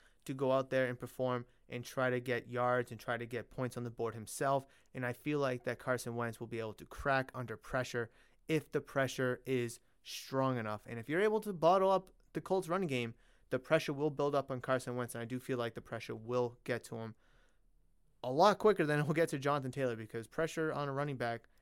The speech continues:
as good as Jonathan Taylor, it's not easy to come by, you know,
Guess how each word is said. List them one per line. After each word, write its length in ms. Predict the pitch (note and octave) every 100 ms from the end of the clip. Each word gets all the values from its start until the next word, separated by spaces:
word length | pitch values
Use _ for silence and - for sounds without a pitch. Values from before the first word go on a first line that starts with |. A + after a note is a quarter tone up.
| -
as 200 | C#3 C3+
good 180 | - F3
as 100 | D#3+
Jonathan 340 | D3+ D3+ C#3+
Taylor, 460 | C3 D3+ D3 B2 A#2 _ _ _ _ _ _ _ _ _ _ _ _ _ _ - _ _ _ _
it's 100 | -
not 220 | G#3 G3+
easy 240 | F#3+ F3+ D3+
to 80 |
come 200 | C3 C#3
by, 180 | B2 G#2+
you 60 | A2
know, 200 | A#2+